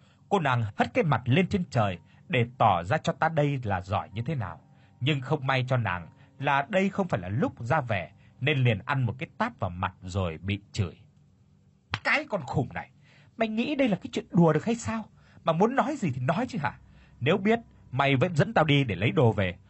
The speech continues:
không thì hôm nay trời sập, tao cũng đập cho mày nát cái mặt của mày luôn."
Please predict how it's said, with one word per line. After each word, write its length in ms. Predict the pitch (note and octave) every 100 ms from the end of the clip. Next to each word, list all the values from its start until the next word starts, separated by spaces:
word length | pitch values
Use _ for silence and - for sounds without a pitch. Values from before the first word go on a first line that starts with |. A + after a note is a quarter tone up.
| - -
không 220 | D#3+ D3
thì 80 | A2
hôm 140 | D3
nay 200 | C3+ C3
trời 240 | C#3 C3+ A#2
sập, 180 | C3 B2 - - -
tao 120 | - C#3
cũng 180 | F3 G#3
đập 160 | - C#3 -
cho 80 |
mày 140 | C3 G#2+
nát 220 | G2+ A#3
cái 100 | -
mặt 120 | D#3 -
của 60 | F2+
mày 140 | F2
luôn." 180 | G2